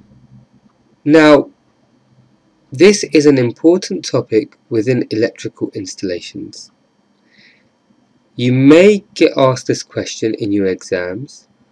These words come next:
so it is worthwhile knowing how to calculate work done. Relating this back to the industry,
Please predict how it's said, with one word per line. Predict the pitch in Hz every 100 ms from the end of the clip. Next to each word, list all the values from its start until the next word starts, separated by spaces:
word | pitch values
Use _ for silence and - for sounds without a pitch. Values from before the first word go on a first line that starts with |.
| _ _ _ _
so | - 139 131 - -
it | 139 135
is | 160
worthwhile | 147 180 196 - 151 147
knowing | 139 135 151 165 165
how | 127 131
to | 123 -
calculate | - 117 107 - 98 98 - _
work | 113 95 95 -
done. | 143 107 80 _ _ _ _ _ _ _ _ _ _ _ _ _ -
Relating | 139 190 247 220
this | 196 -
back | 156 123
to | 123
the | 120 110
industry, | 104 90 - 87 82